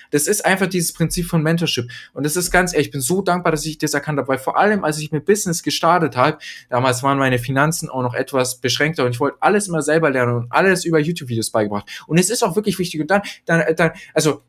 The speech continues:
es ist wichtig, erstmal sich einen Überblick zu beschaffen, ob das überhaupt, äh, für einen ist, das YouTube-Videos halt zu angucken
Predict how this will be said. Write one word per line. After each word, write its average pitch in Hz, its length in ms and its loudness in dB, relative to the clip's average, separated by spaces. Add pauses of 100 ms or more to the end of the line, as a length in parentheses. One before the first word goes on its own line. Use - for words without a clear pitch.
(220)
es 170 160 4
ist 170 160 0
wichtig, 226 400 0
erstmal 170 300 2
sich 147 120 -2
einen 165 80 -8
Überblick 151 320 4
zu 123 80 -6
beschaffen, 110 320 2
ob 160 140 0
das 160 160 -4
überhaupt, 147 220 0
äh, 135 140 4
für 139 140 0
einen 127 140 2
ist, 120 140 0
das 117 160 -4
YouTube-Videos 170 640 0
halt 123 120 0
zu - 140 -4
angucken 233 500 0